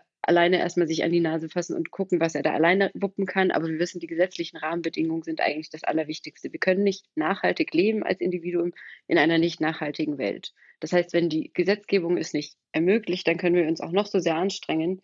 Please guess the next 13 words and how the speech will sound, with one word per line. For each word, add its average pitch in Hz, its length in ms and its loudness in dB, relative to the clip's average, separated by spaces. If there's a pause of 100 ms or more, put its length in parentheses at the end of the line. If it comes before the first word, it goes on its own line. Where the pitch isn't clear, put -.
(400)
wir 160 60 -6
werden 175 220 4
niemals 170 340 0
auf 135 360 -2
Klimaneutralität 151 1040 2
kommen 156 300 -2
für - 160 -10
uns - 200 -10
selbst. - 420 -8 (840)
Dann 220 400 2 (180)
die 208 160 0
ganzen 196 380 4
Gesundheitssachen, 247 840 0